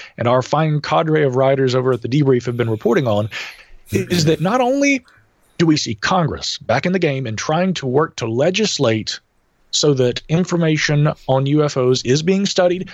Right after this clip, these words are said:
and is being reported on within government and not just being kept by the intel agencies,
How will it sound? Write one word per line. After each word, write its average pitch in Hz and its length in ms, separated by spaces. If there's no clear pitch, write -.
and 139 140
is 156 160
being 170 200
reported 170 400
on 147 120
within 135 280
government 131 320
and 120 180
not 151 180
just 170 220
being 160 200
kept - 280
by 143 140
the 127 120
intel 143 320
agencies, 123 580